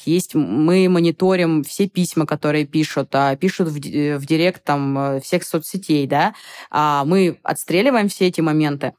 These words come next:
И также у нас есть доступ к камерам видеонаблюдения. Мы можем видеть, да, своими глазами, что они делают.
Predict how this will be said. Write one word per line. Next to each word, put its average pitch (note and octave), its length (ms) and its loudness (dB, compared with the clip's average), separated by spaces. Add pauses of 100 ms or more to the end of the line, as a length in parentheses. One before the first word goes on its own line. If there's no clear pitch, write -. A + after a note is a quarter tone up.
(140)
И G3+ 220 2
также F#3+ 340 0
у D#3 100 -2
нас F3+ 280 0
есть F3 160 0
доступ F3 400 -2
к - 20 -20
камерам F3+ 360 0
видеонаблюдения. E3+ 920 2
Мы D3 120 0
можем D3+ 480 -2
видеть, C#3+ 500 -4
да, E3+ 200 0
своими D3+ 300 0
глазами, C#3+ 400 -2
что - 160 -10 (100)
они C#3 160 -2
делают. C3+ 380 -4